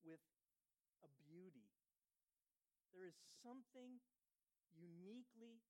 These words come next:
beautiful about each of us. It may not be the physical kind of beauty that, that Esther had, but there is something beguiling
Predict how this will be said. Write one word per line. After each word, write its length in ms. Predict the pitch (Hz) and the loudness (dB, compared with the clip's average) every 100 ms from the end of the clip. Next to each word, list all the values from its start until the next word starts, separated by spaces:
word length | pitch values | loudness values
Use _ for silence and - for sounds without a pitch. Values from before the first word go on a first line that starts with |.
| - 139 | -18 -10
beautiful 640 | 160 196 190 156 127 120 - _ - | -4 0 0 0 -4 -6 -6 _ -4
about 560 | 151 143 156 160 165 - _ _ 214 | -4 0 4 4 4 0 _ _ 0
each 240 | 220 208 | 0 0
of 120 | 196 139 | -4 -4
us. 220 | 113 - - - _ _ _ _ _ _ _ _ _ _ _ _ 208 | -6 -8 -18 -20 _ _ _ _ _ _ _ _ _ _ _ _ -4
It 80 | 214 | 0
may 160 | 240 254 | 4 4
not 160 | 220 185 | 4 4
be 160 | 180 175 160 | 2 2 0
the 140 | 151 - | -4 0
physical 400 | 226 214 190 160 - | 2 2 0 -2 -2
kind 160 | 160 147 | -6 -6
of 60 | |
beauty 400 | 131 151 151 147 139 | -4 -2 -2 -2 0
that, 160 | 139 135 - - - | 0 0 -6 -20 -2
that 160 | 156 147 | -2 2
Esther 400 | 170 170 - 135 120 | 0 0 -4 -8 -8
had, 80 | 113 120 | -10 -8
but 140 | 135 | -8
there 240 | - 226 240 | -2 2 4
is 140 | 170 - - - | 2 -2 -10 -6
something 560 | 254 294 - 294 285 - - _ _ _ | 0 0 0 0 0 -2 -8 _ _ _
beguiling 960 | 190 147 - 202 214 226 202 131 117 | -8 -8 -2 -2 0 2 4 2 -2